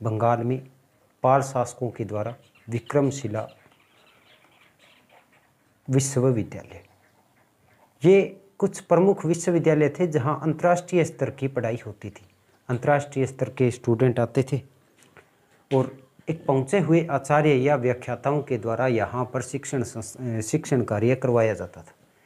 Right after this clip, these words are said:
इसके अलावा भी भारत में गुरुकुलों की कोई कमी नहीं थी, शिक्षा व्यवस्था पूरी तरह से सभी के लिए हर जगह उपलब्ध होती थी। लेकिन ये कुछ प्रारंभिक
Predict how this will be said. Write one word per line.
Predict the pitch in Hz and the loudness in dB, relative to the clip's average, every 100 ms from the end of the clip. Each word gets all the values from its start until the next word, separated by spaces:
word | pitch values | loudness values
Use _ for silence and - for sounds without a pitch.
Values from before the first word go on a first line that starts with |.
| _ - | _ -4
इसके | 147 - | -2 4
अलावा | 170 160 185 | 6 6 6
भी | 180 190 | 6 4
भारत | 160 120 147 165 | 4 4 2 2
में | 156 147 170 - _ _ _ _ _ _ _ _ 120 | 2 2 0 -4 _ _ _ _ _ _ _ _ 0
गुरुकुलों | 127 165 175 180 180 175 | 4 6 4 4 4 2
की | 170 165 | 2 0
कोई | 156 151 | 2 2
कमी | 143 139 | 4 4
नहीं | 147 160 160 | 4 2 0
थी, | 170 | -2
शिक्षा | 165 156 156 170 | -2 -6 -4 -2
व्यवस्था | 147 139 139 139 147 | 2 0 -2 -4 -6
पूरी | 139 156 170 165 165 | -2 2 4 4 2
तरह | 127 120 | 2 0
से | - 131 131 - - - | 0 -4 -4 -8 -20 -16
सभी | - - 147 175 | -6 -2 2 2
के | 170 123 | 4 0
लिए | 117 139 | 2 2
हर | 131 147 147 | 0 -2 -4
जगह | 123 110 127 | -4 -2 -4
उपलब्ध | 139 135 110 98 | -4 -10 -12 -10
होती | 98 - 95 | -12 -14 -16
थी। | - 82 _ _ _ 123 | -16 -20 _ _ _ -4
लेकिन | 127 135 | 0 2
ये | 127 143 | 4 2
कुछ | 143 151 | 0 -8
प्रारंभिक | - 139 127 135 135 139 - | -4 0 2 2 0 -2 -6